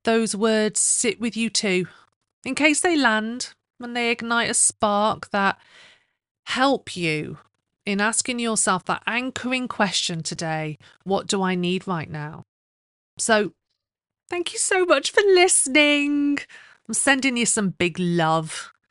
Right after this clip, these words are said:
And if you've enjoyed this episode, then, you know, please consider giving it a like or review,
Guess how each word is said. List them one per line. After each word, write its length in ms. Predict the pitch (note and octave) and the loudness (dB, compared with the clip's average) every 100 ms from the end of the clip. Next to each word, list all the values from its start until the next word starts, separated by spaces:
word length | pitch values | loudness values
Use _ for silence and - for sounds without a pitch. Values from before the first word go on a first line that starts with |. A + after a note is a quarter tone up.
| _ _ _ - | _ _ _ -2
And 120 | A#3+ | 0
if 100 | C#4 | 4
you've 100 | C4+ | 4
enjoyed 540 | C#4+ C4 D#4 E4 D4+ | 4 6 8 8 6
this 200 | E4 D#4 | 4 4
episode, 840 | D4+ - C#4+ - B3 B3 B3 B3 B3 | 2 4 0 4 4 4 4 0 0
then, 380 | A3 A3 G#3+ G#3 - - - | -2 0 -2 -4 -10 -20 -4
you 100 | C4 | 0
know, 120 | B3 | 0
please 320 | - D4+ D4+ | 4 4 4
consider 680 | - E4+ - C#4+ C4+ C4+ B3+ | 2 0 2 2 2 4 2
giving 280 | - B3+ C4 | 2 -2 -2
it 80 | - | 0
a 80 | C#4 | 0
like 640 | B3+ A#3 A#3 A#3+ A3+ - | 2 0 0 -4 -6 -4
or 240 | A3 A3+ | -2 0
review, 880 | A#3+ A#3 F3+ G#3+ A#3+ A#3+ A#3+ A#3+ A#3+ | 0 -4 -2 0 0 0 0 -2 -4